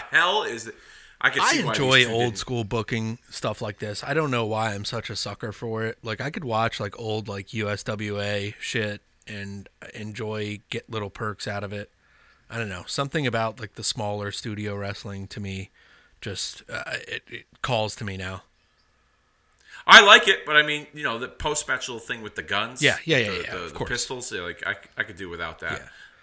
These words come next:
Speaker 2: Yeah.
Speaker 1: Um,
Speaker 2: Uh, so the Nashville Fairgrounds was actually built in nineteen twenty-two.
Speaker 1: Oh, wow.
Speaker 2: And then it was, uh, it, it was destructed. Uh, it was sold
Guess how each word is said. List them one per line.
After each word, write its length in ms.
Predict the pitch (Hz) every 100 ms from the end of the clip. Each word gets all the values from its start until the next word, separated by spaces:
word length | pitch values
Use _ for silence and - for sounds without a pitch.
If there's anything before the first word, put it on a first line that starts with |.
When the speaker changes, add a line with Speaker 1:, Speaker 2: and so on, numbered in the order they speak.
| -
Speaker 2:
Yeah. 40 |
Speaker 1:
Um, 260 | 80 80 -
Speaker 2:
Uh, 40 |
so 220 | - 165
the 120 | 139
Nashville 400 | 139 135 185 262
Fairgrounds 600 | 247 147 180 175 127 123
was 160 | 127 113
actually 320 | 120 - 185
built 420 | 113 - 147 151
in 240 | - 117 107
nineteen 400 | 101 131 - 147
twenty-two. 640 | - 143 127 - 131 143 - _ _ _ - _ _ _ _ _ -
Speaker 1:
Oh, 100 | 147
wow. 260 | 90 110
Speaker 2:
And 180 | 113 120
then 220 | 123 156
it 160 | 143 127
was, 260 | 120 120 123
uh, 400 | 113 113 113 117 -
it, 400 | 110 110 - 117
it 60 | 123
was 180 | 117 -
destructed. 840 | 107 - - 160 185 120 98 107 - _ _ _ _
Uh, 100 | 110
it 60 | 104
was 120 | 101
sold 580 | - 165 185 107 113 -